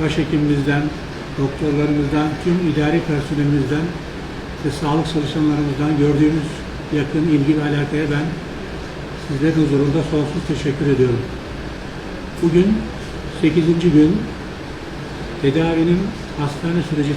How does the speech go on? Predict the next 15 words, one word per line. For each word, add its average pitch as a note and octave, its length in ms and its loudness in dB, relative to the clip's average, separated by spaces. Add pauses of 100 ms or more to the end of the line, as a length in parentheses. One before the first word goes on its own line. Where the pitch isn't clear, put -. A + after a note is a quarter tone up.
tamamlanmış D#3 680 0
oldu. C#3 220 2
Bundan D#3+ 320 0
sonraki D3 340 0
süreci D#3 340 0
inşallah D#3 400 0 (920)
bir F3+ 80 2
hafta D3+ 300 0
daha D3+ 220 0
evde D3+ 340 2 (260)
istirahat D#3 380 -2
ederek C#3+ 300 0 (420)
geçireceğiz. D3+ 520 -2 (840)
Hamdolsun F3 540 4 (360)
bütün F3 280 4